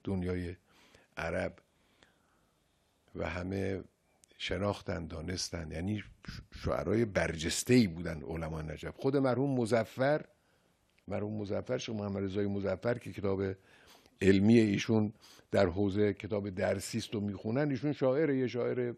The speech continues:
حسابی است، شاعر خوبی است که با جمع شعرا در نجف مأنوس بودن، مشغول بودن. علی حال شعر چیز خوبی است و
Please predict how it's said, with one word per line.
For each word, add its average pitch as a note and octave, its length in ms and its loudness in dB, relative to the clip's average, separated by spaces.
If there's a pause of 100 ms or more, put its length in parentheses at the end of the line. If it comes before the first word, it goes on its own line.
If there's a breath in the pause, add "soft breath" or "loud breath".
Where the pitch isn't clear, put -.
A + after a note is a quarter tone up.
(220)
حسابی G#2 460 -2
است، - 160 -4
شاعر G2 320 -4
خوبی A2+ 300 -2
است - 180 -8 (1000 soft breath)
که F2 320 -2 (280)
با F2+ 120 0
جمع G2+ 480 6
شعرا F2+ 480 0
در F2+ 140 -2
نجف E2 520 -4 (1500 soft breath)
مأنوس F#2 440 -4
بودن، F2+ 340 -6
مشغول F2+ 380 -8
بودن. E2+ 320 -10
علی A#2+ 280 0
حال C3+ 320 2
شعر D3 340 6 (560)
چیز B2+ 220 -2
خوبی C#3 400 -2
است - 340 -6
و A2+ 240 2